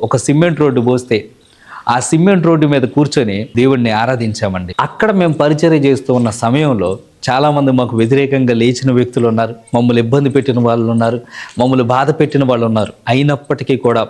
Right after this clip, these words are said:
మా ఇంట్లో వద్దని మమ్మల్ని ఫోర్స్ చేస్తున్నప్పటికీ కూడా, ఇంట్లో వాళ్ళ మాటలు కూడా వినకుండా ఆ ప్రదేశానికి వెళ్ళి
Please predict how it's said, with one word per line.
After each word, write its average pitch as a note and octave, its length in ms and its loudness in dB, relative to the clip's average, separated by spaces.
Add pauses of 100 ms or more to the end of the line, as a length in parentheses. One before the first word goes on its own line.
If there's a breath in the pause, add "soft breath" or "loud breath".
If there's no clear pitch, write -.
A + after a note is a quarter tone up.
మా A#2 160 0
ఇంట్లో C#3+ 460 2
వద్దని C#3 560 0 (520 loud breath)
మమ్మల్ని C#3+ 380 2
ఫోర్స్ E3 440 0
చేస్తున్నప్పటికీ D3+ 760 -2
కూడా, B2+ 220 2
ఇంట్లో D3 480 2
వాళ్ళ C#3+ 220 2
మాటలు C3 460 0
కూడా C3 220 0
వినకుండా A2 760 -2 (600 loud breath)
ఆ A2 60 2
ప్రదేశానికి C3 760 0
వెళ్ళి A2 420 0